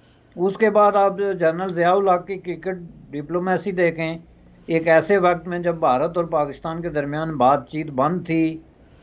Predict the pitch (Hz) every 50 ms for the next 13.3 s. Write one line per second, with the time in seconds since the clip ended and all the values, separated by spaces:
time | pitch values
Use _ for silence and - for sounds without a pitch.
0 | _ - - - - 127 135 151 147 165 180 180 175 175 175 175 160 160 165 165
1 | 165 160 147 151 156 156 160 165 165 - - - - - - - - - - 127
2 | 110 117 123 131 143 160 175 175 160 135 - 175 165 165 160 160 156 135 143 151
3 | 165 160 156 160 160 160 160 156 165 165 156 139 139 143 143 147 151 147 160 160
4 | 160 160 156 160 156 151 156 151 156 151 - 143 135 143 160 170 170 - 175 -
5 | - - 135 131 135 151 170 156 156 170 170 156 139 139 151 151 131 143 156 156
6 | 156 151 151 - - _ - - - - - - - - - - - - - -
7 | - - 135 147 151 147 151 147 135 131 131 175 170 170 170 165 165 170 165 165
8 | 175 170 - 190 185 180 180 170 170 175 185 185 170 139 139 139 147 160 165 156
9 | 151 156 160 160 156 151 151 156 156 147 147 147 147 151 147 - 165 143 131 139
10 | 139 139 147 156 156 135 - 160 160 165 156 139 135 131 143 151 160 165 160 156
11 | 123 156 170 156 143 143 147 151 147 151 147 139 - 160 151 151 143 156 156 127
12 | 143 135 139 131 - 156 156 151 - 160 156 147 135 117 117 120 135 139 139 147
13 | 139 120 127 139 139